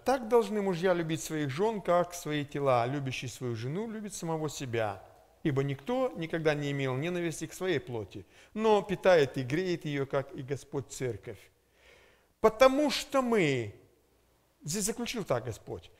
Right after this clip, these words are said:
«потому что мы, члены тела Его, от плоти Его и от костей Его, посему оставит человек отца своего и мать, и прилепится к жене своей,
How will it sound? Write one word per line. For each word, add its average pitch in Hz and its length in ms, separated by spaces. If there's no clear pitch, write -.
«потому 269 340
что - 220
мы, 143 480
члены 240 320
тела 269 320
Его, 120 420
от - 200
плоти 262 320
Его 151 260
и 196 140
от 202 140
костей 135 520
Его, 113 160
посему 170 420
оставит 156 440
человек 147 420
отца 147 280
своего 127 360
и 127 80
мать, 208 320
и 165 60
прилепится 139 560
к 107 60
жене 143 280
своей, 202 400